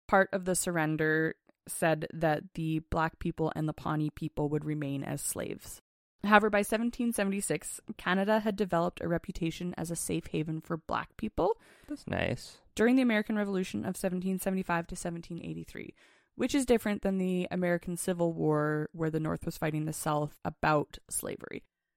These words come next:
Speaker 1: So this war, the British were trying to make sure that America would stay part of their colony,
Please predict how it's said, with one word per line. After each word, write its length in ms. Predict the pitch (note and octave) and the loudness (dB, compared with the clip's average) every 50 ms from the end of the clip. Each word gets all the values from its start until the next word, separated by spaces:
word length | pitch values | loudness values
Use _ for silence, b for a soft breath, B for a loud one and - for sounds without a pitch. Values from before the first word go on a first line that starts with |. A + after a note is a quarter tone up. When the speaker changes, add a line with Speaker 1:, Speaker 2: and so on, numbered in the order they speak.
| _ _ _ _ _ | _ _ _ _ _
Speaker 1:
So 180 | _ - G#3 G#3 | _ 2 2 2
this 380 | G3+ A#3 D4+ F4+ - - - | 4 4 2 2 2 0 -2
war, 520 | F#3+ F3+ E3 D#3+ - - - - C#4+ E4+ - _ | 0 0 2 2 2 0 0 0 -2 -2 -4 _
the 160 | - F3 F#3 | -2 -2 -2
British 540 | E3+ E3+ - F#3 F3+ F3 F3 F3 F3 - - | -2 -2 0 0 2 4 4 2 2 0 -2
were 80 | F#3 F3 | -4 -4
trying 320 | - - F3 E3+ D#3+ D#3+ | -2 -2 -2 -2 0 0
to 80 | E3 D#3+ | -2 -2
make 180 | D#3+ D#3+ D#3+ | -2 -4 -6
sure 160 | - - E3 | -4 -4 -2
that 140 | D#3 D#3+ D#3 | 0 0 0
America 480 | D#3+ D#3+ D#3 D3+ D3 D3 - - D#3 D3+ | 0 0 0 0 -2 -2 -2 -4 -4 -2
would 140 | D#3 D3+ - | -2 -4 -6
stay 240 | - - E3 D#3+ | -4 -4 -4 -4
part 280 | - - - D#3 D3+ D3+ | -4 -2 0 2 2 2
of 120 | D3+ D3+ | 2 2
their 160 | D#3+ D#3 D3+ - | 2 0 0 0
colony, 540 | - - - - - - - - F3+ A#3+ | 0 -2 -2 -2 0 -2 -4 -2 0 0